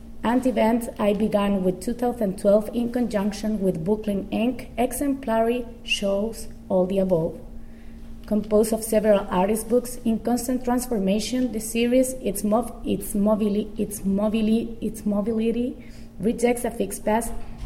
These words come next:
and, uh, and as idealities and idealistic progress, calling instead for an open book and an open narrative, creating spaces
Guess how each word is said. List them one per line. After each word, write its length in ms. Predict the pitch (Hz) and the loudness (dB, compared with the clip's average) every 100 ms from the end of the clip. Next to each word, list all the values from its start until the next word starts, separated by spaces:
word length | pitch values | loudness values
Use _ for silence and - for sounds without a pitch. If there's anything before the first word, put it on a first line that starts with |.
| - | -4
and, 200 | 190 180 - | -2 -2 0
uh, 200 | 190 190 - - - - | 0 0 -4 -14 -10 0
and 340 | 214 247 - - | 4 4 0 -6
as 200 | 196 190 | -4 0
idealities 920 | 180 180 214 233 226 226 214 240 240 - - | 2 2 4 2 4 2 2 -2 -2 -10 -2
and 340 | 190 185 - - - - - - - - 214 | 0 0 -2 -14 -16 -16 -16 -18 -18 -6 -2
idealistic 720 | 190 214 226 226 226 233 - | 2 2 4 2 2 -2 2
progress, 460 | 202 170 180 - - - - | 2 2 -2 -6 -12 -16 2
calling 260 | 208 208 | 4 4
instead 560 | 190 180 - 240 254 - | 2 0 2 2 0 -2
for 80 | 208 | 0
an 180 | 190 190 | 2 2
open 320 | 208 214 214 | 2 0 0
book 360 | 196 180 - - - - - - | 2 0 -4 -14 -14 -16 -14 -2
and 140 | 185 | 2
an 120 | 175 | 4
open 300 | 175 180 196 | 2 2 2
narrative, 500 | 185 160 151 160 - - - - - - | 4 2 0 -2 -6 -10 -14 -14 -16 -4
creating 380 | 208 196 190 180 | 0 2 2 -2
spaces 640 | - 226 254 247 285 | -2 0 0 0 -4